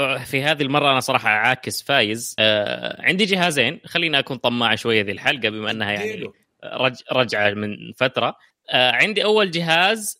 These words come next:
Speaker 1: ال-، أوكي. آه، عندي أول جهاز الدل، آه، إكس بي إس سبعتاش.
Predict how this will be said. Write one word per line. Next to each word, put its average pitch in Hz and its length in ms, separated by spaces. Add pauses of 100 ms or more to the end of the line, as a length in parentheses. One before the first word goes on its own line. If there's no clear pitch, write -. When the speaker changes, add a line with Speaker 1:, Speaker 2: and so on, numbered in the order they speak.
Speaker 1:
ال-، 127 220 (320)
أوكي. 120 340 (120)
آه، 120 280
عندي 175 240
أول 202 180
جهاز 180 380
الدل، 143 520
آه، 110 720
إكس - 340
بي 135 340
إس - 260
سبعتاش. 117 920